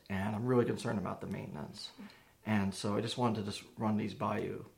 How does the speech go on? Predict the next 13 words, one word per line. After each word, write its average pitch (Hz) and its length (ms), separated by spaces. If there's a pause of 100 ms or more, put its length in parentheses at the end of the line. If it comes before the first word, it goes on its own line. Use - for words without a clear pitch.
because 95 560
I'm 101 100
just, 101 240
I'm 107 360
really 110 180
concerned 104 340
about 95 220
it. 101 40
I 113 60
mean, 120 120
is 107 80
there 117 180
anything 151 560